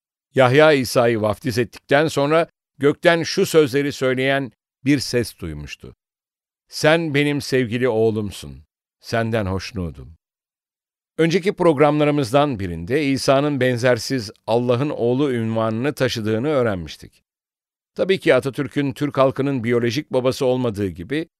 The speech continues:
İsa da Allah'ın biyolojik oğlu değil. Fakat İsa'nın Allah'la öyle benzersiz bir ilişkisi var ki, "Allah ona oğlum" diyor.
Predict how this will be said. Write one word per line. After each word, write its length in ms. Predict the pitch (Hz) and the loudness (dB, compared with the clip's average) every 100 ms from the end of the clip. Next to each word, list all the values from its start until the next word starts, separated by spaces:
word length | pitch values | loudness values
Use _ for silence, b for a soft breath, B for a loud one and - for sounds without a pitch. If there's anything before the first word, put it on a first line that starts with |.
| _ _ | _ _
İsa 420 | 127 127 143 127 | -6 0 2 4
da 60 | 120 | 2
Allah'ın 460 | 110 113 117 110 | 2 0 -2 -2
biyolojik 460 | 107 110 113 110 120 | -2 0 -2 -4 -6
oğlu 460 | 95 95 110 151 98 | -4 -2 -2 -6 -6
değil. 380 | 98 85 64 _ _ _ _ _ _ _ | -8 -8 -12 _ _ _ _ _ _ _
Fakat 360 | - 131 170 - | -8 2 2 2
İsa'nın 460 | 165 - 151 151 | -2 2 2 4
Allah'la 460 | 147 131 139 135 135 | 2 4 4 4 2
öyle 320 | 110 113 139 | 2 2 4
benzersiz 640 | 147 139 131 123 127 104 | 4 4 2 2 0 -6
bir 180 | 104 101 - | -6 -8 -6
ilişkisi 580 | 107 104 - 95 104 | -6 -6 -8 -8 -4
var 200 | 101 135 | 0 -2
ki, 300 | 139 110 104 - _ _ _ | -2 -4 -4 -6 _ _ _
"Allah 380 | 113 131 147 123 | 0 2 4 2
ona 300 | 117 113 101 - - | 0 -2 -4 -6 -2
oğlum" 440 | 104 98 98 73 | 0 0 -2 -6
diyor. 380 | 71 57 - | -14 -18 -20